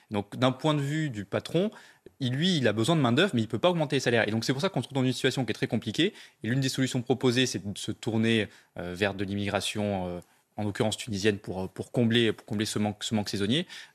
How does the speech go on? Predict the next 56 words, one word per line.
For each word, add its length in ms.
Euh, 220
ça 160
interroge 340
parce 140
qu'en 100
fait, 160
finalement, 380
on 140
va 120
avoir 220
aussi 180
une 120
crise 300
du 60
pouvoir 180
d'achat 220
avec 140
des 80
étudiants 260
qui 100
vont 60
avoir 160
besoin 220
de 40
plus 180
d'argent. 320
Euh, 140
je 60
suis 100
pas 80
persuadé 240
que 40
ce 20
soit 100
la 20
meilleure 200
solution. 380
On 60
aurait 140
pu 240
avoir 300
un, 200
un 40
système 280
peut-être 240
différent 400
pour 180
réussir 320
à 80
mettre 280
les 80
bonnes 180
personnes 300
au 20
bon 180
endroit, 340